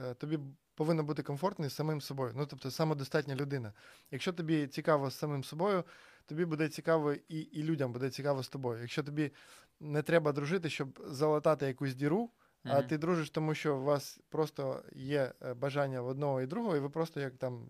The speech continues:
Speaker 1: на, на стикі цих інтересів дружите, а не тому, що, блядь, в мене одиноко і треба з кимось срочно подружити. Це так не,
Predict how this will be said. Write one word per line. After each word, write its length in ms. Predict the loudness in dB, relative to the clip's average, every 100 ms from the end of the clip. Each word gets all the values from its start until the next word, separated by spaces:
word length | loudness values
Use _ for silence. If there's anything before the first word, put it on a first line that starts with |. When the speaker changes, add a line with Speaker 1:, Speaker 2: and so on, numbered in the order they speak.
| -12
Speaker 1:
на, 280 | -6 -4 -2
на 160 | -2 -4
стикі 320 | -6 -6 -8
цих 220 | -10 -10
інтересів 440 | -2 0 0 -2
дружите, 420 | -4 -4 -4 -10 -16 -20 -20 _
а 60 | -6
не 100 | -2
тому, 200 | 0 -2
що, 120 | -4 -12 -14
блядь, 280 | -10 -10 -12 -20 -20 -20 _ _
в 40 | 0
мене 280 | 2 4 2
одиноко 560 | 0 2 4 4 2
і 20 |
треба 300 | 0 2 2
з 80 | 0
кимось 280 | -2 -2 -2
срочно 340 | 0 -2 -2
подружити. 460 | -6 -6 -6 -8 -10
Це 140 | -14 -10
так 220 | -10 -12
не, 160 | -14